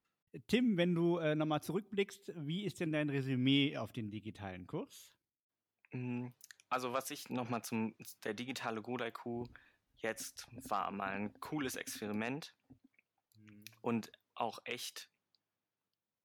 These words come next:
Speaker 2: also ich, ich sehe es jetzt mit Abstand, sehe ich es sehr positiv, dass wir das gemacht haben und dass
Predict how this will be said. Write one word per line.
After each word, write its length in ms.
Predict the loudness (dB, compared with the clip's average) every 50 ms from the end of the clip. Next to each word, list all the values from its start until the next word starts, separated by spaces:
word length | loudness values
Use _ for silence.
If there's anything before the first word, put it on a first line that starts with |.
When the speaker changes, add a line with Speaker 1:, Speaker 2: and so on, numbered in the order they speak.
| _ _ _ _ _ _ _ _ _ _ _ _ _ _ _ _ _ _ _ _ _ _ _
Speaker 2:
also 160 | -6 -4 -4
ich, 220 | -4 -4 -4 -6 -6
ich 120 | -6 -4
sehe 160 | -2 -2 -2
es 120 | -2 0 -2
jetzt 200 | -2 -4 -2 -2
mit 220 | -2 -2 -2 -2
Abstand, 500 | -4 -2 -2 -4 -2 -2 -2 -2 -2 -4 -8
sehe 160 | -6 -4 -4 -2
ich 100 | -2 -4
es 140 | -6 -6
sehr 160 | -4 -4 -4 -4
positiv, 600 | -4 -4 -4 -2 -2 -4 -6 -4 -4 -4 -4 -2
dass 220 | -2 -2 -2 -2
wir 80 | -4 -6
das 160 | -6 -6 -8
gemacht 360 | -4 -4 -4 -4 -4 -4 -2
haben 280 | 0 0 2 2 0 -2
und 260 | -2 -2 -2 -2 -6
dass 240 | -6 -6 -6 -8